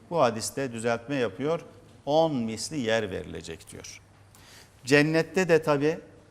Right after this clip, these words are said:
tabakalar var. Bir tane cennet yok,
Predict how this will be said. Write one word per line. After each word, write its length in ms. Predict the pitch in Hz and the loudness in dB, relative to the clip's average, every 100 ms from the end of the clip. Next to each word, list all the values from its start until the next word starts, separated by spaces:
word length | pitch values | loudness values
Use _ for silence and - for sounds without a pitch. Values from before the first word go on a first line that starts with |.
| - | -6
tabakalar 600 | 135 131 143 147 143 147 | 0 2 2 2 2 2
var. 240 | 113 90 - - - - - 139 | 0 -4 -8 -18 -20 -20 -12 -6
Bir 120 | 165 | -4
tane 380 | - 139 139 127 | 4 4 4 2
cennet 460 | 127 123 123 120 | 0 2 0 -2
yok, 260 | 127 95 - | -2 -2 -4